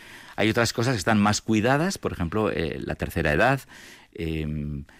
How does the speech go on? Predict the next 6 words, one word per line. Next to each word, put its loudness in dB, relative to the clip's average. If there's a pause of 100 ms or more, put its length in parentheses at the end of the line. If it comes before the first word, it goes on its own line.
(1200)
los -4
mayores 2
en, 2
en 0
nuestras 0
comunidades, 2